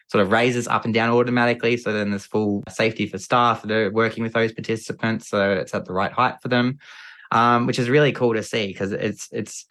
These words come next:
those kind of facilities are not, <laughs> you don't find them in an open green field. So,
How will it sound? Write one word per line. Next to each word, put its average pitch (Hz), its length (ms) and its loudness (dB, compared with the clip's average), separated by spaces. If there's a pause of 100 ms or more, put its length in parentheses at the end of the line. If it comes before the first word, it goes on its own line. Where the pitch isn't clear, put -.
those 131 240 4
kind 135 180 0
of 123 60 0
facilities 127 1040 0 (540)
are 113 80 -2
not, 120 320 4 (240)
<laughs> - 200 -16
you 165 140 6
don't 156 300 4
find 139 260 4
them 123 160 4
in 117 100 4
an 117 100 4
open 113 380 0
green 104 360 0
field. 90 420 0
So, 104 360 0